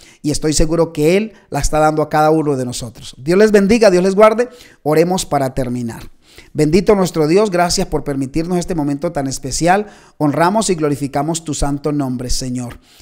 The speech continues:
Bendícenos y permítenos seguir instruyendo a nuestra juventud en el camino de la salvación, el camino de esperanza, el camino que pueda doblegarnos a nosotros y llevarnos justito ahí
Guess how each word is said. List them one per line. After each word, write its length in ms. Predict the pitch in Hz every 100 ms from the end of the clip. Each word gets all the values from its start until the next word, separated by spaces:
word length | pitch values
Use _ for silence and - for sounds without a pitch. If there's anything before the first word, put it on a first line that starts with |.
| -
Bendícenos 800 | 139 143 180 233 254 254 269 - - _
y 100 | -
permítenos 580 | 160 151 170 170 214 202
seguir 280 | - 143 165
instruyendo 440 | 202 165 156 165
a 40 | 190
nuestra 260 | 165 143
juventud 460 | 131 139 127 - 208
en 80 | 196
el 140 | 151
camino 340 | 143 135 156 175
de 60 |
la 100 | 147
salvación, 540 | 135 131 127 - 165 190
el 140 | 180
camino 320 | 139 143 160
de 60 | 151
esperanza, 680 | - 131 135 185 190 226 - - - _
el 140 | 160 151
camino 320 | 160 170 196
que 120 | 185
pueda 280 | - 165 190
doblegarnos 720 | 175 147 139 156 190 202 185
a 80 | 156
nosotros 580 | 139 147 175 220 226 - - -
y 120 | 156
llevarnos 500 | 151 160 190 214 -
justito 640 | - 196 - 262 247 240
ahí 240 | 226 254